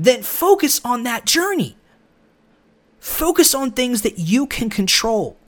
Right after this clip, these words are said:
and that actually affect your life. And it's not to say that po-, government isn't gonna do something that isn't going to affect your life. Now, granted, I,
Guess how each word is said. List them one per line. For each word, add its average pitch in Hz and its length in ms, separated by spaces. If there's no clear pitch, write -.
and 190 160
that 208 180
actually 233 680
affect - 720
your 190 420
life. 247 760
And 262 100
it's 269 120
not 359 200
to 233 80
say 302 320
that 175 320
po-, - 240
government 220 360
isn't 202 160
gonna 170 160
do 208 180
something 151 300
that 151 160
isn't 214 160
going 160 220
to 147 100
affect 139 260
your 139 100
life. 240 300
Now, 220 140
granted, 254 380
I, 208 140